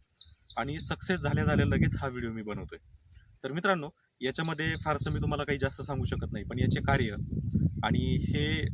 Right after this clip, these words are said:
लवकरच प्रॉडक्ट जे आहे ते आपलं तयार होणार आहे आणि हे खास करून customer to customer असणार आहे, म्हणजे शेतकऱ्यापासून शेतकऱ्यांकडे असणार आहे.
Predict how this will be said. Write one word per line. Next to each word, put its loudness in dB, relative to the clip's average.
लवकरच 2
प्रॉडक्ट 0
जे 0
आहे 0
ते 0
आपलं 2
तयार 0
होणार 0
आहे -8
आणि -2
हे 2
खास -2
करून -6
customer -8
to -10
customer -4
असणार -8
आहे, -4
म्हणजे -12
शेतकऱ्यापासून -2
शेतकऱ्यांकडे -6
असणार -8
आहे. -8